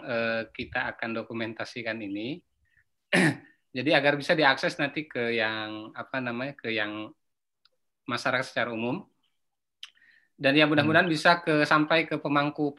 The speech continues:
Speaker 1: kebijakan lah, sesuai dengan harapan AI. Ai, eh, hatur nuhun, eh, ini hatur nuhun pisan, ya, geus ngarepotkeun urang ya, ya. Eh, hatur nuhun pisan. Ini
Speaker 2: <laughs>
Speaker 1: kawan-kawan
Speaker 2: Hatur
Speaker 1: sekalian,
Speaker 2: nuhun, Kang, sami-sami,
Speaker 1: eh,
Speaker 2: hatur nuhun.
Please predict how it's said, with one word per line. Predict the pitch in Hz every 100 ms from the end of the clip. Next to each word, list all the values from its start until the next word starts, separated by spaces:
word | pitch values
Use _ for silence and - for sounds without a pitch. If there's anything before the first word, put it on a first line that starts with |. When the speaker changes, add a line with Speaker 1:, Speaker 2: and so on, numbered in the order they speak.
| -
Speaker 1:
kebijakan | 151 139 143 135 160
lah, | 135 117 - -
sesuai | 131 127 123
dengan | 123
harapan | 123 127 120 135 151
AI. | 131 123 - _ _ - - _ - - -
Ai, | 170 214 226
eh, | 190 185 180
hatur | 190 202
nuhun, | 214 214 226 254 254
eh, | 165 156 156 160
ini | 160 175
hatur | 156 156
nuhun | 147 151
pisan, | 151 139 135 135 170 185
ya, | 120 123 131 - _
geus | 127 117 117 - 127
ngarepotkeun | 117 - 120 - 160
urang | 151 147 151
ya, | 151
ya. | 143 143 160 - _ _ _ _
Eh, | 117 117 123
hatur | 131 123 120 123
nuhun | 123
pisan. | 117 131 131 156
Ini | 160 143 160 151
Speaker 2:
<laughs> | 139 123 113 - - - -
Speaker 1:
kawan-kawan | 139 143 143 165
Speaker 2:
Hatur | 165
Speaker 1:
sekalian, | 131 151 165 139
Speaker 2:
nuhun, | 143
Kang, | 143
sami-sami, | 139 131 127 143
Speaker 1:
eh, | 143 139
Speaker 2:
hatur | - 120
nuhun. | 131